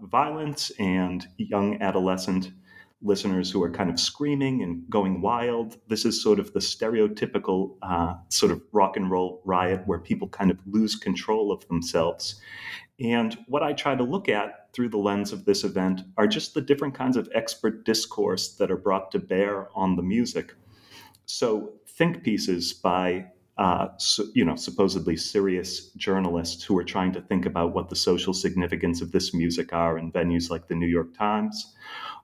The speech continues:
Also looking at gossip columnists who are writing about musicians and, um, uh, at this period.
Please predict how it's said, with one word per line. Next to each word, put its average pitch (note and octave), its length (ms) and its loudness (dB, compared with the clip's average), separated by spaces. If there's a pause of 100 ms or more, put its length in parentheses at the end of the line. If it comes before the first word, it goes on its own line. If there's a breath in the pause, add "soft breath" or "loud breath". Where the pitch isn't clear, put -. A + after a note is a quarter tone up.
Also B2+ 580 -2
looking A2+ 340 0
at G2 220 -4
gossip E3 400 0
columnists D#2 880 -2 (240 loud breath)
who A2 220 -2
are F#2+ 340 -2
writing G2 380 2
about F2+ 520 -2
musicians F#2 920 0 (260 loud breath)
and, F#2 640 0
um, F2 500 0 (280)
uh, F2 340 2
at G2 120 0
this G2 160 4
period. A2 480 -2